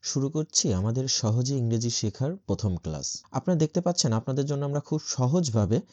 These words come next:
ইংরেজি ক্লাসটি সাজিয়েছি, যাতে আপনারা খুব সহজভাবে এই ইংরেজিটি শিখতে পারেন আমাদের মাধ্যমে। তো চলুন শুরু করা যাক আজকের প্রথম ক্লাসের প্রথম খণ্ড। এখানে আমরা লিখে দিয়েছি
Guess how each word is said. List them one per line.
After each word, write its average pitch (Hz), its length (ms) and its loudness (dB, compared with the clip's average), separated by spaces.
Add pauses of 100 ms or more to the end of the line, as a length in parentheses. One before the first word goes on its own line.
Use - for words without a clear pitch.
(240)
ইংরেজি 123 280 6
ক্লাসটি 113 360 2
সাজিয়েছি, 92 640 0 (400)
যাতে 135 240 2
আপনারা 170 240 -2
খুব 175 160 0
সহজভাবে 147 680 0 (100)
এই 113 220 2
ইংরেজিটি 120 400 0
শিখতে - 380 0
পারেন 78 320 -4 (140)
আমাদের 101 320 2
মাধ্যমে। 82 460 -2 (260)
তো 143 100 2
চলুন 156 300 0
শুরু 139 240 0
করা 117 180 0
যাক 110 180 0 (400)
আজকের 175 320 0
প্রথম 175 380 0
ক্লাসের 156 420 0
প্রথম 143 400 0
খণ্ড। 80 400 -4 (640)
এখানে 185 240 2
আমরা 180 180 2
লিখে 143 260 4
দিয়েছি 151 420 4